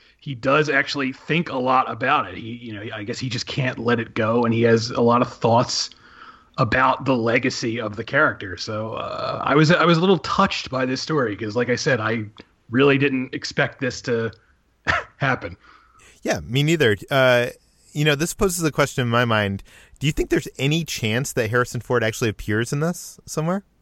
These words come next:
Speaker 1: I've been wondering that ever since the movie was announced, honestly, if there's, like, some sort of,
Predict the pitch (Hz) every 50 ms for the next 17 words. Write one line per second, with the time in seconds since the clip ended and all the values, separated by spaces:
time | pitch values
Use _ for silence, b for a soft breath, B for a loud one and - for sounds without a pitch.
0 | _ _ _ _ _ _ _ _ _ _ _ b b b b b b b b b
1 | b _ _ - 185 240 240 208 - 233 185 160 165 180 196 175 170 165 160 160
2 | 151 143 135 139 139 - 160 156 147 - - 147 - 143 143 139 139 139 135 123
3 | 120 123 113 113 117 123 139 139 127 113 104 - - 127 117 113 113 113 110 -
4 | - 117 110 107 107 - 120 110 110 107 - 107 104 - - 127 123 - 143 131
5 | 123 113 104 101 - - - -